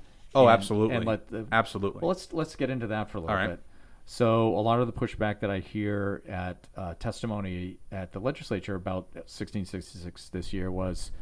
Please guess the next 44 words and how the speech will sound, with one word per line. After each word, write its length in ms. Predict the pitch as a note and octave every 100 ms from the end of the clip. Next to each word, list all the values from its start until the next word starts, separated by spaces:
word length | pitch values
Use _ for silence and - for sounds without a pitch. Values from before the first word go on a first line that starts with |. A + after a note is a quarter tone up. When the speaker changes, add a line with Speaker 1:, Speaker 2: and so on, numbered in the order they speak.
| - - -
Speaker 2:
about 280 | F#2 F#2+
the 80 | G2
role 180 | F#2+ F#2
of 100 | E2+
money 380 | F2+ E2+ E2 C#2 - - - - - - - -
and 300 | F2+ F2+ F2+
the 80 | A#2+
Speaker 1:
Yep. 180 | A2
Speaker 2:
support 480 | G#2+ A#2+ - G#2+ F#2+
Speaker 1:
Okay. 220 | G#2+ A2 A2+ -
Speaker 2:
from 500 | - - G2 F#2 F2+ -
outside 760 | G#2 G#2 - F#2+ F2+ F2+ F2 E2 - - - - - - - -
education, 560 | G#2 - D3+ G2+ -
really. 200 | D2 D2+
It 40 | G2
was 120 | G#2+
about 220 | G2 E2
nonprofits, 840 | F2 F2+ F2+ G2+ G#2 A#2 - - -
and 140 | G2+
it 80 | F2+
was 160 | G2+ G2+
about 320 | F2 F2 E2+ - - - -
these, 400 | F2 E2+ D#2 - - - -
these 200 | F#2+ F2+ -
other 160 | A2 G2+
companies 440 | A2+ G2 G#2 G2
that 100 | G2+
came 240 | G#2 G2 G2+
in 100 | G#2
and 100 | G2
tried 200 | G2 F2+
to 60 |
give 160 | F2+ E2+
advice, 460 | - F#2+ G#2 -
and 80 | G2
they 80 | E2+
were 60 | F2+
getting 220 | F#2+ F#2
paid 300 | - G2 G#2+
for 100 | B2+
their 220 | A#2 A2+
advice, 480 | A2 G2+ C#3 D#3+ -
like 140 | E2+ G#2
Speaker 1:
Mm-hmm. 160 | G2+